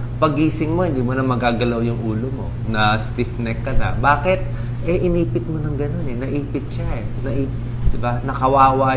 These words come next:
yung, yung leeg na muscle, yung likod. Kaya pagising natin sa umaga, ang sakit ng likod. Ang sakit ng balikat. Ba't inipit mo buong gabi? Namanhid pa yung kamay.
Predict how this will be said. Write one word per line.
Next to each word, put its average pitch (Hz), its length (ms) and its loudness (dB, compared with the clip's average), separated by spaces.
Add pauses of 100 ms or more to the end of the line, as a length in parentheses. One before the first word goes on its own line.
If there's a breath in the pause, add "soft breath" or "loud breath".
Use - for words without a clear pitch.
yung, 131 320 0 (320 loud breath)
yung 127 480 2
leeg 135 400 2 (320)
na 120 100 -2
muscle, 143 640 2
yung 110 240 2
likod. 135 560 4
Kaya 135 160 2
pagising 151 480 2
natin 151 240 -2
sa 143 160 -4
umaga, 131 400 -2
ang - 80 0
sakit 190 600 2
ng 139 200 -2
likod. 120 400 -2 (400 loud breath)
Ang 143 160 -2
sakit 175 400 4
ng 151 240 -2
balikat. 147 560 4
Ba't 143 160 2
inipit 165 400 -2
mo 160 160 -2
buong 147 320 0
gabi? 147 400 2
Namanhid 107 560 2
pa - 80 0
yung 110 240 0
kamay. 143 400 -2